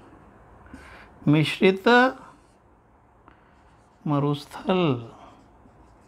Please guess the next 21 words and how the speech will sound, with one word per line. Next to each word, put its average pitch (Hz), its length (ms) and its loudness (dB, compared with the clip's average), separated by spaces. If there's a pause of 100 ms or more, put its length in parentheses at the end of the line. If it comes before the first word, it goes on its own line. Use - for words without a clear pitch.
(680)
रेग 147 240 2
का 165 120 4
मतलब 175 360 -2
क्या 190 140 2
है, 277 140 -2
मिश्रित 202 380 -4 (140)
मरुस्थल। - 200 -20 (420)
तो 196 60 4
हमादा 196 460 8
के 262 100 6
आसपास 240 500 6
का 254 140 4
जो 262 100 2
क्षेत्र 208 380 -4
है 294 60 -2
वो 339 60 -4
मिश्रित 226 440 -2
मरुस्थल 185 380 -2
के 180 120 -4
नाम 151 240 -2
से 466 280 -6